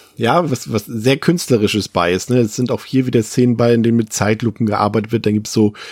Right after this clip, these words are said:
Negativprojektionen, es gibt irgendwie Verfremdung jeglicher Art und,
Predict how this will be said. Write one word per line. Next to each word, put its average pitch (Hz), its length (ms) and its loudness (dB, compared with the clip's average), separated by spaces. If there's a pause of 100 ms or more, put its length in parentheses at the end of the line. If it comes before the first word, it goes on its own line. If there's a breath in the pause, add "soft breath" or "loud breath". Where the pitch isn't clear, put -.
(600 loud breath)
Negativprojektionen, 117 960 2
es 110 100 0
gibt 110 140 -8
irgendwie 117 200 0
Verfremdung 117 640 2
jeglicher 117 520 -2
Art 123 360 0
und, 120 280 -2